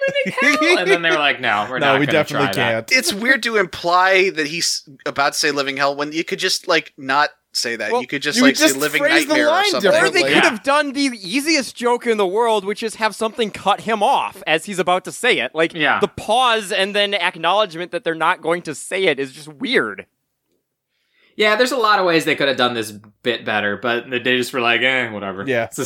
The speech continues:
Speaker 1: the, it's the season three finale. Who cares? Uh, but so then he, you know, turns and starts his car, and it blow-, it's old, so it blows, like, soot and ash in their
Speaker 4: They
Speaker 1: faces.
Speaker 4: probably threw a, like,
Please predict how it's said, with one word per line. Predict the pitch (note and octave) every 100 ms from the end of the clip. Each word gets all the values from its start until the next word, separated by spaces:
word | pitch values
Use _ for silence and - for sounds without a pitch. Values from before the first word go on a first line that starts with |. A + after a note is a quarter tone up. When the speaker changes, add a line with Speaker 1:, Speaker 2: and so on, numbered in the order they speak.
| -
Speaker 1:
the, |
it's | C#3+ -
the | B2
season | - A#2+ D3
three | C3 B2
finale. | A#2 A2 G2+
Who | A2
cares? | G#2+ F#2+ - - - - - _
Uh, | D#3 D#3 D3 C#3+ C#3
but | F3
so | G3 F#3+
then | F#3+ F#3+
he, | F3+
you | F3
know, | D#3+
turns | D#3+ D#3 C#3+
and |
starts | B2+ D#3+ D#3
his | -
car, | D3+ C3+ C3+ B2+
and | B2+
it |
blow-, | B2 B2
it's | B2+
old, | C3+ C#3+ C#3 C#3 B2
so | C3
it | A#2+
blows, | B2 B2+ A#2
like, | A#2 A2+
soot | - C#3+
and | A#2+
ash | A#2+ A#2+ A#2
in | B2+
their | A#2+
Speaker 4:
They | A2
Speaker 1:
faces. | A#2+ A#2
Speaker 4:
probably | B2+ A2+ D3+ A3
threw | - - G3+ G3 F#3+
a, | F3+ F3 E3+
like, | D#3+ D#3+ D#3 -